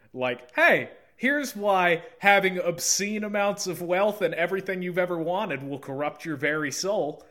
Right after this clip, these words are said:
this is a great old movie to show 'em. Uh, it, it's incredible. Yeah, I'm, I'm really happy we got to watch it,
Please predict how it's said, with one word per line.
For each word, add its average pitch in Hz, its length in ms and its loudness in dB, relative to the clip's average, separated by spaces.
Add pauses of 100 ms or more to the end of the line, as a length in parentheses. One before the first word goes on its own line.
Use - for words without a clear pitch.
(340)
this 180 300 2
is 156 140 -4
a 127 140 -6
great 202 460 4
old 254 300 12
movie 233 340 4
to 202 100 -4
show 127 380 -2
'em. - 760 -16
Uh, 110 600 -8 (340)
it, 175 200 2
it's 214 220 2
incredible. 101 520 -10 (400)
Yeah, 107 220 -10 (240)
I'm, 123 360 -4
I'm 131 160 -6
really 123 220 -2
happy 120 340 -2
we 113 140 -10
got 113 220 -8
to 120 60 -16
watch 110 360 -10
it, 110 180 -16